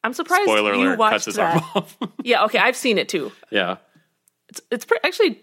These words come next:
Speaker 1: it's a good, it was good. I thought
Speaker 2: It's a
Speaker 1: it was
Speaker 2: good
Speaker 1: good.
Speaker 2: movie, yeah.
Speaker 1: Yeah.
Speaker 2: James Franco.
Speaker 1: Hundred twenty-seven hours.
Speaker 2: Hundred twenty-seven
Speaker 1: Yeah.
Speaker 2: hours.
Speaker 1: Okay.
Speaker 2: Anyway,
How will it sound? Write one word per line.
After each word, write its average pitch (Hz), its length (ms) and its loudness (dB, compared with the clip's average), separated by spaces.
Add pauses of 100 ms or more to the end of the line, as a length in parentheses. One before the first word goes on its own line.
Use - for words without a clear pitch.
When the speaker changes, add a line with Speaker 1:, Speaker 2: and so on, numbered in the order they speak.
Speaker 1:
it's 233 160 -4
a 269 40 -4
good, 294 280 0 (420)
it - 80 -6
was 226 120 -4
good. 220 260 0
I 202 100 -2
thought 220 60 0
Speaker 2:
It's 214 80 4
a - 20 4
Speaker 1:
it - 20 2
was 180 80 4
Speaker 2:
good 180 40 -4
Speaker 1:
good. 147 100 4
Speaker 2:
movie, 147 200 0
yeah. 123 260 0
Speaker 1:
Yeah. - 280 -2 (200)
Speaker 2:
James 101 220 -6
Franco. 92 420 -8 (1000)
Speaker 1:
Hundred 226 260 -2
twenty-seven 240 380 0
hours. 196 340 2
Speaker 2:
Hundred - 120 -10
twenty-seven 214 320 0
Speaker 1:
Yeah. 135 60 -2
Speaker 2:
hours. 117 300 -6 (1300)
Speaker 1:
Okay. 233 340 -2 (1120)
Speaker 2:
Anyway, 135 440 -2